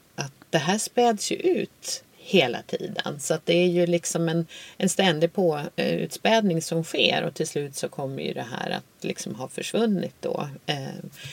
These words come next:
i luft. Men sen finns det ju en annan aspekt av det där också som, som har med adaptation att göra, eller anpassning. För att det är ju också en egenhet med det här sinnet att vi,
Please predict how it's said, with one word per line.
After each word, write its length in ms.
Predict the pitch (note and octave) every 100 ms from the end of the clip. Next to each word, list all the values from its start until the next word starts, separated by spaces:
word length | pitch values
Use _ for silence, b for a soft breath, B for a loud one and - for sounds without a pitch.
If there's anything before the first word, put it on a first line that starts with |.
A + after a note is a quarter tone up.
| B B -
i 120 | -
luft. 440 | C3+ - E3 -
Men 260 | F#3 F#3 F#3 - - _ _ _ b b _ _ - - B B B B
sen 220 | - F#3 F#3+
finns 240 | C4 C4+
det 100 | B3
ju 60 | A3+
en 100 | G#3
annan 300 | G3 C#4 C4+
aspekt 540 | A#3 - C#3 C#3 -
av 140 | C3+ C3+
det 140 | C3+
där 380 | C3 B2+ C3 -
också 420 | A3 - - D#3
som, 440 | C#3 D#3 C#3 C#3 - _
som 500 | - - D3 C#3 C#3+ -
har 420 | - C#3 F3+ G3
med 260 | F#3 D#3 C#3+ -
adaptation 1080 | D3 C#3 C#3+ - - C#3 - B3+ B3+ F3+
att 60 | B2
göra, 380 | A#2 A2+ A#2 B2
eller 160 | B2 C#3+
anpassning. 1040 | F3+ D3+ C3+ C3 A3+ G#3+ - - B2 A#2+ C3
För 140 | -
att 200 | D#3+ - B B B B B B
det 80 | -
är 40 | F3
ju 60 |
också 220 | G3 - G#3+
en 60 |
egenhet 540 | G3 E3 E3 G#3+ A3 F#3+
med 100 | D#3
det 40 |
här 100 | C3+
sinnet 580 | - C#3 A#2+ A#2 A#2+ -
att 240 | C3 -
vi, 400 | A#2+ B2 A#2+ B2